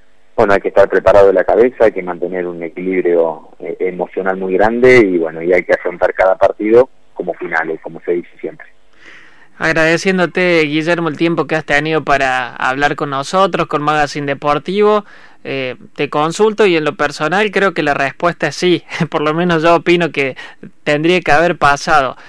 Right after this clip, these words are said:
Speaker 2: ¿Te quedaste con las, con ganas de, de tener alguna oportunidad en la selección argentina?
Speaker 1: <laughs> La verdad que sí, te digo, pero, eh, acá hay que ser sincero, eh, cuando tuve la posibilidad en su momento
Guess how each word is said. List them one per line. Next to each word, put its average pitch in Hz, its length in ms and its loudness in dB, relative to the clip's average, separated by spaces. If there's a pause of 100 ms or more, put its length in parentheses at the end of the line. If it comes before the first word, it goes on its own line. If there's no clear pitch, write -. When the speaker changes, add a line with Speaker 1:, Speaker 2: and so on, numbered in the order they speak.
(180)
Speaker 2:
¿Te 156 160 0
quedaste 196 480 0
con 175 200 0
las, 147 340 -4
con 151 220 -4
ganas 190 320 4
de, 139 420 0
de 143 140 -6
tener 156 320 0
alguna 180 320 2
oportunidad 151 560 -2
en 185 80 -2
la 170 80 2
selección 143 480 -4
argentina? 156 640 -2 (400)
Speaker 1:
<laughs> - 1500 -6
La 107 200 4
verdad 117 260 6
que 156 220 -2
sí, 113 260 -6 (440)
te 98 100 -6
digo, 95 400 -6 (140)
pero, 143 560 4 (180)
eh, 92 300 -6
acá 101 220 -2
hay 117 80 -4
que 107 100 -12
ser 110 200 -8
sincero, 101 580 0 (240)
eh, 85 680 -8 (140)
cuando 92 260 -2
tuve 117 180 2
la 117 100 4
posibilidad 107 460 0
en 117 60 -4
su 117 120 -6
momento 113 840 4